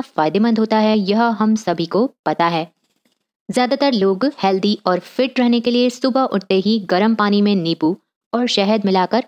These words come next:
पीते हैं। इसे पीने से शरीर को बहुत से फायदे होते हैं, लेकिन अगर आप इसी मिश्रण में थोड़ी सी हल्दी भी मिला देना, तो इसके गुण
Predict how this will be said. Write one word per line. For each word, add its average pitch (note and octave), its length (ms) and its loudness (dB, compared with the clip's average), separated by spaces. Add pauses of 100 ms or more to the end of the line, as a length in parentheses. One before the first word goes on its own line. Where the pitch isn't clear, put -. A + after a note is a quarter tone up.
(120)
पीते E3 240 -4
हैं। E3 200 -4 (680)
इसे D4+ 200 0
पीने C4+ 300 0
से C4+ 160 0
शरीर G#3 340 0
को A3+ 160 -2
बहुत G#3 320 -2
से A3+ 180 0
फायदे D#3 360 -2
होते G#3 220 0
हैं, G3+ 180 2
लेकिन B3 360 0
अगर G3+ 340 0
आप F3+ 300 0 (380)
इसी C4 260 -2
मिश्रण G3 380 0
में A3 200 2
थोड़ी C4+ 380 0
सी C4 160 -2
हल्दी G#3 300 -2
भी A3+ 120 2
मिला A3 240 2
देना, A3 280 -2 (280)
तो C#4 160 0
इसके A3+ 300 -2
गुण G#3 220 0